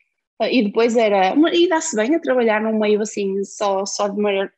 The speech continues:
só ou maioritariamente de homens?" Foi esse todo o seguimento. E tu ficas tipo, "O quê?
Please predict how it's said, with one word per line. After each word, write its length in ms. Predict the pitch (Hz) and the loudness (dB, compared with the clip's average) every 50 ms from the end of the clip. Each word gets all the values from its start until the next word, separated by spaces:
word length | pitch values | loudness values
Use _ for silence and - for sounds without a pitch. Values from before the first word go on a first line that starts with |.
| - | -16
só 320 | - - - 226 269 330 480 | -10 -4 -2 0 0 2 2
ou 80 | 302 214 | 0 0
maioritariamente 920 | 202 202 196 196 185 202 196 - 196 196 196 190 202 196 190 196 - 190 | 0 0 0 -2 -2 -2 -4 -2 -2 -2 0 0 0 0 0 -2 -2 -2
de 60 | 190 | 0
homens?" 480 | 180 185 214 247 233 202 - - - - _ _ - - - - _ _ _ | 0 0 0 -4 -6 -10 -12 -14 -20 -20 _ _ -20 -20 -20 -20 _ _ _
Foi 120 | - 185 - - - - | -10 -8 -8 -6 -6 -6
esse 180 | 185 175 - - | -8 -8 -10 -12
todo 280 | - 190 - - - - | -12 -12 -10 -10 -10 -12
o 40 | 190 | -12
seguimento. 600 | - - 202 185 - 175 170 165 170 - - 190 | -14 -12 -8 -6 -6 -4 -4 -6 -8 -8 -6 -4
E 100 | 202 190 | -4 -4
tu 120 | - - - | -6 -8 -8
ficas 260 | 202 180 - 175 - | -8 -6 -6 -6 -6
tipo, 440 | - 190 175 165 - 170 160 175 _ _ - - - - - - - - - _ _ _ _ _ _ _ _ _ _ _ | -2 -4 -4 -4 -4 -8 -8 -8 _ _ -20 -20 -20 -20 -20 -20 -20 -20 -20 _ _ _ _ _ _ _ _ _ _ _
"O 60 | - | -20
quê? 200 | - - - 196 | -10 -4 -2 -2